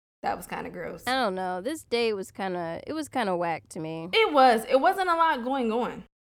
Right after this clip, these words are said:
Speaker 1: at all. And I get she wanted to take him home, but, or give him a piece of home, I guess. But I'm with you. It wasn't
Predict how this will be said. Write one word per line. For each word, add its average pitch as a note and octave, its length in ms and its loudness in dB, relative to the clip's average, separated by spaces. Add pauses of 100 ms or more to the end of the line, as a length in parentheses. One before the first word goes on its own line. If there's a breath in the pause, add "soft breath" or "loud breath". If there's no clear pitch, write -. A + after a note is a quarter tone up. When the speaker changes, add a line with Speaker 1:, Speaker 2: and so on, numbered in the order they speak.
(120)
Speaker 1:
at G#3 180 0
all. G#3 280 2
And G3+ 220 -6
I G3 120 0
get A3 260 -2
she - 160 -8
wanted G3 260 -6
to G#3 100 -10
take G3+ 260 -8
him F#3 160 -8
home, G#3+ 400 -6
but, F#3 420 -6 (340)
or A3+ 140 -2
give G#3 240 -2
him A3 160 -2
a F#3 100 -4
piece A3 380 -10
of A3 140 -6
home, A#3 320 -4
I A3 100 -4
guess. A#3+ 400 -6 (300)
But A#3 100 4
I'm B3 220 6
with B3+ 200 -4
you. F3 180 -8
It G3 120 -4
wasn't G3+ 460 -4